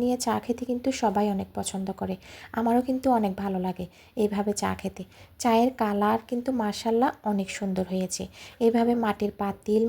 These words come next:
মাটির কাপে চা করে সবাই খেয়ে দেখবেন, অন্যরকম স্বাদ পাবেন। আর এক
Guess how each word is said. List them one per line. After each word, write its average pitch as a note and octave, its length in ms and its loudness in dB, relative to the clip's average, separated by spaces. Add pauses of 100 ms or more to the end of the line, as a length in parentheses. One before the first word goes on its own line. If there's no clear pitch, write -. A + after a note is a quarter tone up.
মাটির G3+ 320 -2
কাপে G3 240 -4
চা G3 320 -4
করে A3+ 160 2
সবাই G#3 300 0
খেয়ে A3 240 4
দেখবেন, A3+ 340 0 (340)
অন্যরকম G3+ 600 0
স্বাদ F#3+ 240 -6 (120)
পাবেন। F3 260 -2 (580)
আর A3+ 240 2
এক A3 140 2